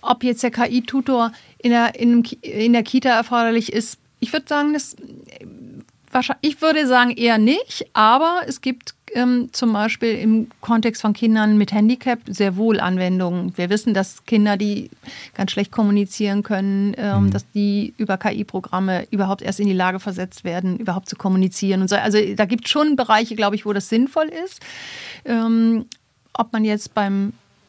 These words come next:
Speaker 1: Sprechen lernen, äh, bei Sprache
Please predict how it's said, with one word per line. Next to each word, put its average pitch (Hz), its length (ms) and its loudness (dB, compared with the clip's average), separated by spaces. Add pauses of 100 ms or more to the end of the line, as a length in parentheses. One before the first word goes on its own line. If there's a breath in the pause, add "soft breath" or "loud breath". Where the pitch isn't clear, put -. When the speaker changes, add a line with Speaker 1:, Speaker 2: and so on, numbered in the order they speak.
(340)
Speaker 1:
Sprechen 226 360 -2
lernen, 208 560 0 (420 soft breath)
äh, 202 300 -2
bei 196 180 2
Sprache 208 600 -4